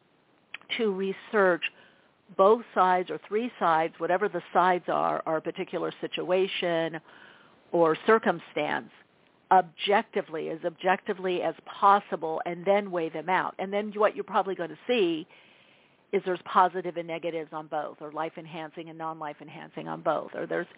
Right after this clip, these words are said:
and then you have to make a decision. But see, this is what people don't wanna do. They don't wanna do that research, and they don't wanna have to make the d-,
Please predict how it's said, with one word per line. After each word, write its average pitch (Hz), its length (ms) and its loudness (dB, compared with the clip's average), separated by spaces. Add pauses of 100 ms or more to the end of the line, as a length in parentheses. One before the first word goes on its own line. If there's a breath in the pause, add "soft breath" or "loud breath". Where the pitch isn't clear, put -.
and 196 140 4
then 196 120 4
you 190 80 -2
have 185 160 4
to 185 120 -6
make 170 160 -4
a 151 40 0
decision. 196 520 0 (340 loud breath)
But 202 100 0 (100)
see, 247 100 -2
this 240 200 2
is 262 120 -8
what 240 160 2
people 208 240 -2
don't 180 200 2
wanna 160 200 -4
do. 180 320 2
They 185 120 6
don't 190 200 4
wanna 180 180 -2
do 180 200 0
that 160 200 2
research, 185 500 0
and 180 120 -4
they 185 100 0
don't 180 180 4
wanna 175 180 0
have 165 220 0
to 180 80 -4
make 165 200 -4
the 165 80 0
d-, 165 120 2